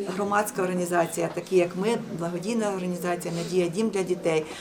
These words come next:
е, знаходить можливість і ресурс підтримки с-, на старті таких послуг нових в громаді, е, з тим, щоби, е, сім'ї з дітьми почували себе комфортно, відчували себе захищеними і відчували впевнено,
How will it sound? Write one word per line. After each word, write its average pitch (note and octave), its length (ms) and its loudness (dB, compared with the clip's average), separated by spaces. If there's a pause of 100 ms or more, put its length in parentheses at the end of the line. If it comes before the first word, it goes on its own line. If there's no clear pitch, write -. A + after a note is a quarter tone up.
(260)
е, E3 380 6
знаходить G3 500 4
можливість F3+ 680 4
і F3+ 60 6
ресурс G#3+ 580 0 (300)
підтримки G3+ 560 4
с-, F3+ 220 2
на F#3 100 4
старті G3 500 2
таких F3 420 -4
послуг G3+ 560 4 (100)
нових F#3 460 4
в F3 60 -6
громаді, D#3+ 480 -2 (320)
е, D#3+ 380 2
з E3 40 -2
тим, B3+ 260 2
щоби, G3 520 6
е, E3 400 2 (240)
сім'ї G#3+ 420 0
з E3+ 140 -4
дітьми F#3 360 -2
почували F3 580 0
себе E3 380 -4
комфортно, F#3 580 -2 (360)
відчували F3+ 440 4
себе E3 340 0
захищеними F3 800 -2 (440)
і F#3 140 4
відчували F3+ 540 2
впевнено, F#3 720 0